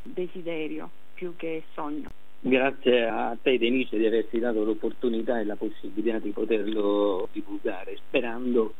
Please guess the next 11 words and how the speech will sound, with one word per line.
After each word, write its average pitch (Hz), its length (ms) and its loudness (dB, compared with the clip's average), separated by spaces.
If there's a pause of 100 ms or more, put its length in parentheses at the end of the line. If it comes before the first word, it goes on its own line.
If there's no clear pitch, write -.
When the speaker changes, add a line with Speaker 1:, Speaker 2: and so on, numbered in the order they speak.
(260)
Speaker 2:
che 131 280 2 (240)
questo 135 440 2
possa 123 440 -2
essere 104 720 -4
da 110 180 -2 (140)
stimolo 117 380 0
anche 110 300 0
ad 107 60 -2
altri, 107 400 -2
poter 104 300 -2
dare 104 380 -4